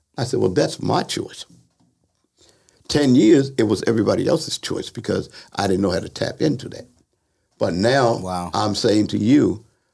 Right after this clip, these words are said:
Speaker 1: that I've been out here, I have a business, and I need to know because every time I go and knock on a door, the, uh, re-, response I get is, "You're overqualified"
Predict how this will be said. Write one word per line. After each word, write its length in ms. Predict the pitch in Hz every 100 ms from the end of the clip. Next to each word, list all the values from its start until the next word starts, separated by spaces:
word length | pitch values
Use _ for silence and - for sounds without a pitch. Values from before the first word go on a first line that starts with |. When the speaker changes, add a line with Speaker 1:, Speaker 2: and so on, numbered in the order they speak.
| _
Speaker 1:
that 200 | - 101 -
I've 240 | 101 90 87
been 160 | 120
out 200 | 117 110
here, 220 | 101 110 -
I 140 | 92
have 240 | 90 113 101
a 60 |
business, 560 | - 113 110 113 117 - _ _ _ - _
and 260 | 113 101 -
I 240 | 110 113
need 320 | 104 113 110 -
to 80 |
know 280 | 113 117 98
because 360 | 95 101 - - 101
every 180 | 87
time 260 | - 107 98
I 100 | 104
go 340 | 95 101 104 - - -
and 180 | 107 107
knock 300 | 117 107 -
on 160 | 101
a 60 | 101
door, 400 | 92 123 104 101 - _ _ _ _
the, 320 | 104 101 - -
uh, 280 | 98 95 90
re-, 160 | 98 95
response 520 | - - - 139 135 -
I 100 | 92
get 340 | 95 - - _ _ _
is, 320 | 104 107 101 - _
"You're 260 | - 110 110
overqualified" 880 | 143 151 156 - - - - - -